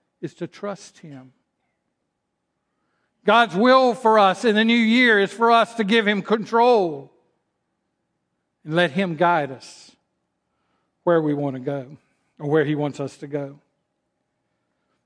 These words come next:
Listen to the relationship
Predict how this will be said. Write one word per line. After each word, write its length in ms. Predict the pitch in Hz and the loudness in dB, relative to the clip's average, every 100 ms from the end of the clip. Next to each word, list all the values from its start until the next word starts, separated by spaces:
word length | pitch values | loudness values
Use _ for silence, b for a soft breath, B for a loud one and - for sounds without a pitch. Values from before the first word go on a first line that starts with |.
| _ _ | _ _
Listen 520 | 196 247 - 190 131 - _ _ _ _ _ _ _ | 2 2 2 -4 -6 -14 _ _ _ _ _ _ _
to 100 | - | -4
the 140 | 175 170 | 0 2
relationship 960 | 170 175 185 180 175 143 165 147 - | 2 2 0 -2 -6 -4 -4 -4 -6